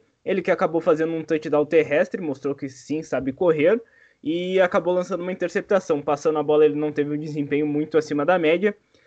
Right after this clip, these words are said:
mas ele mostrou personalidade. A campanha final do jogo poderia ter sido de vitória se o A J Green não fizesse a falta que, de interferência de passe,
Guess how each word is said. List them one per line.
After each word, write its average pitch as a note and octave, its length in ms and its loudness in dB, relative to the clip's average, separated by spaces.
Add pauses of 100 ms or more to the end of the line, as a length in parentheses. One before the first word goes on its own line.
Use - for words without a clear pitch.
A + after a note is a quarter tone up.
(220)
mas E3 320 2
ele F3+ 100 -2
mostrou F3+ 400 2
personalidade. F3 1040 0
A D3+ 120 -2
campanha E3 440 0
final D#3 360 -2
do D#3 120 -2
jogo C#3+ 320 -2 (140)
poderia E3 420 2
ter F3 140 -4
sido D#3 240 -12
de D3 80 -10
vitória D3+ 480 0
se D3+ 140 -8
o C#3+ 100 0
A C#3+ 40 0
J C#3+ 220 -2
Green C#3+ 220 -4
não C3+ 140 -6
fizesse C3+ 400 -2
a B2 40 -2
falta D3 460 -2 (500)
que, C3 320 0
de C3 140 -4
interferência C#3+ 640 0
de C3+ 80 -2
passe, C3+ 420 -2